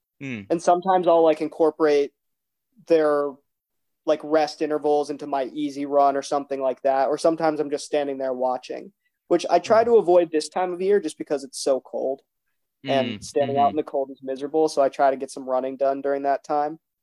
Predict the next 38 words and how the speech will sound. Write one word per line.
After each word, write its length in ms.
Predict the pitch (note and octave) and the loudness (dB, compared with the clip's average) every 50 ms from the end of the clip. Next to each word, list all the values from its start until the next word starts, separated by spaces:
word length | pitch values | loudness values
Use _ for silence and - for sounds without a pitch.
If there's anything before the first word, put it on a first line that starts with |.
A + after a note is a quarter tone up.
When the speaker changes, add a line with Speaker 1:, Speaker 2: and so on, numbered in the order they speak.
| _ _ _ _ _ _ _ _ - | _ _ _ _ _ _ _ _ 0
Speaker 2:
But 140 | - D3 C#3 | 4 4 6
Speaker 1:
Yeah. 240 | C3+ B2 A2 G#2 - _ _ _ _ _ _ - | 6 6 4 2 -4 _ _ _ _ _ _ -6
Speaker 2:
and, 140 | F3+ G3 - | -6 -4 0
and, 120 | - A3 A#3 | 0 2 2
like, 120 | A#3 G#3+ | 2 2
sometimes 760 | - - A#3 C4+ C4+ C4+ C4+ B3+ A#3+ A3+ G#3 - - - - _ _ _ _ _ - | 2 -2 -2 0 0 0 0 0 0 -4 -6 -12 -14 -18 -20 _ _ _ _ _ 0
if 200 | - F#3+ F#3 G#3 | 0 0 2 2
it's 120 | G3 - | 0 4
a 80 | F#3 D#3+ | 4 2
workout, 720 | D#3 D3 D#3 F3 F#3+ F#3 - G3+ F3+ F3 E3 D#3+ D3+ - _ _ _ _ _ _ _ _ _ _ _ _ _ _ _ _ _ _ _ - | 4 4 4 4 4 4 2 2 4 4 4 4 2 -2 _ _ _ _ _ _ _ _ _ _ _ _ _ _ _ _ _ _ _ -2
like, 100 | F#3+ G3+ | 0 2
that's 220 | G3+ B3+ B3+ B3+ | 2 0 0 0
sort 140 | - D4 D4 | 0 0 0
of 40 | C#4+ | 0
the 60 | C4 A3 | 0 -2
nice 240 | F#3 F#3 F#3 F#3+ | 0 0 -2 -2
part 300 | - - G3 F3 D3+ - | -2 -2 -2 -2 -2 -4
too. 320 | - - - D#3+ D3+ - G2+ | -6 -6 -4 -4 -4 -4 -6
Like, 260 | B2+ D3+ D#3+ D#3 - - - - _ _ _ _ - | -6 -6 -6 -8 -10 -18 -20 -20 _ _ _ _ 0
I 140 | E3 G3+ A#3+ | 2 2 4
have 100 | C4 A3+ | 4 4
athletes 460 | F3+ F3+ F3 F3 F3 F#3+ F3 E3+ - | 4 2 2 2 2 2 0 0 0
of 80 | E3 D3 | -2 0
all 220 | A#2+ D#3 D#3 D#3 | 2 4 4 4
ability 420 | D#3 - D3+ D3+ D3+ D3 C#3 C3+ C3+ | 4 2 2 2 2 0 0 -4 -8
levels. 440 | C3 C#3 C3 - F#2 - - - - - | -10 -12 -12 -12 -14 -18 -18 -14 -6 -4
And 140 | F#3+ F#3 F#3 | -4 -2 -2
for 100 | - F3+ | -4 -4
some 280 | - - G3+ A3+ B3+ | 0 0 0 2 2
of 160 | B3 G#3 D#3+ | 0 0 2
them, 360 | D#3 D#3+ D3+ D3 D3 D3 D3 - _ _ _ _ _ _ _ _ - | 2 2 2 2 0 -2 -6 -12 _ _ _ _ _ _ _ _ 0
like, 300 | E3+ E3+ E3 D#3+ - _ - | 2 2 2 2 -2 _ -2
a 120 | E3+ E3 D#3+ _ | -2 -2 -2 _
good 360 | - F#3 F#3+ G3+ G3 G3+ _ - | 0 2 2 2 2 -2 _ -20
tempo 500 | - - - F#3+ F#3+ E3+ - F3 D#3+ D3+ | -14 -6 -4 -4 -2 0 0 0 2 2
or 120 | C#3 C3 | 0 -2
steady 440 | - - - - F#3 F#3 F#3+ F#3+ F3+ | -6 -10 -6 -2 0 0 2 2 0
run 440 | D#3+ C#3+ C#3 C#3 C3+ C3+ C3 B2+ - | -2 0 0 0 0 -2 -4 -8 -16